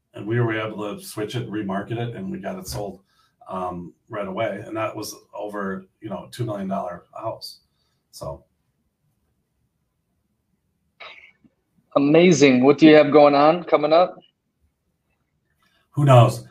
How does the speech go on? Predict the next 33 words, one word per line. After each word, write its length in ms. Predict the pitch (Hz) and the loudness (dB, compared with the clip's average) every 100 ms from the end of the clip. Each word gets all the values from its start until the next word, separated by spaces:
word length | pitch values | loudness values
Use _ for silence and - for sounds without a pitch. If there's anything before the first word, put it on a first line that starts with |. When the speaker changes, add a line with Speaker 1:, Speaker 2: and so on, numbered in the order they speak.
| _ | _
Speaker 1:
I'm 100 | 139 | 2
gonna 120 | 156 | 4
give 180 | 147 156 | 4 4
the, 80 | 156 | 4
I'll 180 | 143 - | 4 6
tell 160 | 175 | 6
you 80 | 165 | 6
what 200 | 147 160 | 4 4
though, 320 | 175 180 175 - - | 4 2 0 -12 -6
next 260 | 147 - | -4 -4
week 100 | 180 | -4
I'm 160 | 170 156 | -4 -2
gonna 120 | 156 | -2
give 140 | 151 131 | -4 -4
the 60 | |
same 280 | 120 151 143 | -4 -4 -4
market 300 | 131 135 135 | -4 -4 -4
update 320 | 135 131 123 | -4 -4 -6
that 100 | 127 | -6
I 80 | 110 | -8
gave 180 | 107 104 | -10 -12
this 200 | 104 - | -14 -16
week. 180 | 98 - _ _ _ _ _ _ _ _ | -20 -20 _ _ _ _ _ _ _ _
That's 180 | - - | -18 -14
what 160 | 117 127 | -12 -14
I'm 80 | - | -12
gonna 120 | 104 | -12
do. 80 | 92 - | -12 -18
Speaker 2:
<laughs> 60 | - - _ _ _ - | -18 -20 _ _ _ -10
Speaker 1:
And 100 | 120 | -6
then 140 | 139 | -2
maybe, 520 | 131 165 165 135 - - - - | 0 0 0 -2 -8 -18 -20 -12
I, 100 | - | -8